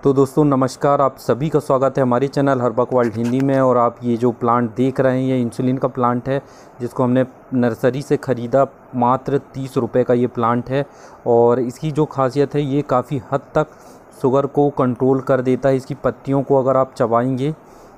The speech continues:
चबा कर इसे खाना है और ये काफ़ी हद तक शुगर को कंट्रोल कर देता है, इंसुलिन की मात्रा को कंट्रोल करके रखता है। बहुत ही अच्छा प्लांट है, इसके बारे में आप चाहो तो Google करके देख सकते हो। तो ये प्लांट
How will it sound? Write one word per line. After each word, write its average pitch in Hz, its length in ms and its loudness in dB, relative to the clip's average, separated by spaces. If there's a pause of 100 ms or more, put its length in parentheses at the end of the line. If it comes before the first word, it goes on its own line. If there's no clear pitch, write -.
(120)
चबा 123 260 2
कर 127 180 0
इसे 123 180 -2
खाना 131 420 -2
है 147 220 -4 (400)
और 107 320 2
ये 120 120 -6
काफ़ी 127 320 0
हद 131 160 2
तक 139 120 0
शुगर 127 320 -2
को 135 300 0
कंट्रोल 127 500 0
कर 123 220 0
देता 123 360 0
है, 131 260 0
इंसुलिन 127 460 -2
की 127 160 -6
मात्रा 123 400 0
को 139 260 0 (360)
कंट्रोल 123 320 0
करके 117 300 0
रखता 110 300 -4
है। 113 120 -4
बहुत 113 360 -4
ही 139 40 -2
अच्छा 135 240 -4
प्लांट 131 480 -2
है, 135 200 -4 (360)
इसके - 200 -4
बारे 123 280 0
में 131 280 -2 (340)
आप 120 180 -2
चाहो 123 240 0
तो 127 120 -2
Google 117 360 -2
करके 120 300 0
देख 117 240 -2
सकते - 360 -6
हो। 131 200 0
तो 127 140 -4
ये 120 200 -2
प्लांट 135 360 -2